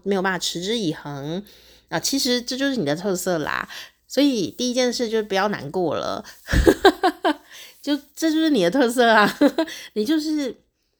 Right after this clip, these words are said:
呃，这个，那个东西学一点，那个东西也学一点，这个东西也学一点，也许这就是你的特色，你懂吗？啊，像我的话呢，我也会有这个现象耶。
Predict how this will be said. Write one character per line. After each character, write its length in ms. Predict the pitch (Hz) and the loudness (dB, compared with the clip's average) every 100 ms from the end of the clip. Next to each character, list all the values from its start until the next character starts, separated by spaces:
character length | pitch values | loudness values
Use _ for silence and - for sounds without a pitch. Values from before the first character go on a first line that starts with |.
| _ _ _ _ _ _ _ | _ _ _ _ _ _ _
呃， 760 | 214 190 175 170 165 165 160 190 _ _ _ _ | -2 -2 -2 -4 -2 -4 -6 -10 _ _ _ _
这 100 | - | -8
个， 480 | 269 254 214 190 127 90 - _ _ _ _ _ _ _ _ _ _ - | 2 4 6 4 0 -6 -20 _ _ _ _ _ _ _ _ _ _ 0
那 180 | 330 | 2
个 100 | 294 | 4
东 220 | 190 233 247 | 2 2 0
西 100 | 247 | -2
学 300 | - 151 190 | 0 2 2
一 20 | |
点， 140 | 165 | 2
那 80 | 269 | 0
个 80 | 262 | 0
东 140 | 214 | 0
西 100 | 214 | 2
也 80 | 202 | 0
学 200 | 160 175 | 0 -4
一 20 | |
点， 160 | 185 175 | -4 -4
这 100 | 311 | -2
个 80 | 294 | -2
东 140 | 269 | 0
西 80 | 269 | 0
也 100 | 170 | -2
学 260 | - 92 | -2 -6
一 60 | 151 | -4
点， 320 | 165 110 55 - | -2 -4 -8 -10
也 200 | 95 285 | 0 0
许 220 | 320 185 | 2 -2
这 140 | 208 | -2
就 100 | 247 | -2
是 100 | 254 | -2
你 120 | 226 131 | -2 -4
的 80 | |
特 260 | - 190 135 | -4 -4 -4
色， 340 | - 175 82 - | -4 -4 -4 -6
你 80 | - | -12
懂 120 | 95 | -10
吗？ 200 | 101 - - _ - | -10 -10 -14 _ -6
啊， 300 | 156 131 - - | -4 -4 -8 -16
像 260 | - 311 294 | -2 0 2
我 200 | 190 143 | 2 2
的 100 | 180 | 0
话 240 | 240 214 | -2 -2
呢， 220 | 196 190 | -2 -4
我 200 | - 190 | -4 0
也 160 | 269 254 | 2 2
会 140 | 240 | 2
有 80 | 214 | -2
这 100 | 180 | -2
个 80 | 185 | -4
现 300 | 151 170 143 | -4 -6 -6
象 260 | - 175 131 | -4 -4 -6
耶。 260 | - - | -10 -10